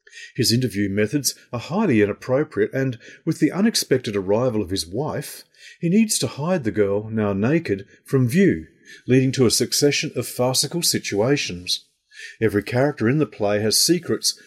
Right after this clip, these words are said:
which add further complexity to the situation. Director Liz Bradley gave us a strong production with fine performances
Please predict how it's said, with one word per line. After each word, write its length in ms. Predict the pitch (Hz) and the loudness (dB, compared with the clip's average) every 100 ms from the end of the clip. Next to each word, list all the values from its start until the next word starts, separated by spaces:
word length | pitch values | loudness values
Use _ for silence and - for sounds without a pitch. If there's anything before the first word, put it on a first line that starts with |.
| - | -6
which 180 | 170 160 | -2 0
add 160 | 156 | -2
further 340 | - 196 170 98 | 2 2 4 0
complexity 640 | 104 - 135 - 104 98 | -6 0 0 0 -4 -4
to 100 | 104 | -4
the 100 | 120 | -4
situation. 840 | - 110 - 104 135 139 - 82 _ _ _ _ _ _ _ - - - | -2 -4 -4 -4 -4 -6 -10 -16 _ _ _ _ _ _ _ -20 -18 -4
Director 320 | 147 214 - 123 | 2 2 2 2
Liz 220 | 123 95 | 2 2
Bradley 420 | 113 113 120 98 | 2 0 2 -2
gave 220 | 120 165 | 0 0
us 120 | 143 | 0
a 60 | 107 | -2
strong 380 | - - 190 180 | -2 0 -2 -2
production 440 | 101 110 - 117 | 0 -2 -2 -6
with 120 | 98 | -6
fine 320 | - 131 160 131 | -6 -4 -4 -4
performances 800 | - 123 123 127 - 101 - | -6 -4 -2 -2 -4 -2 -4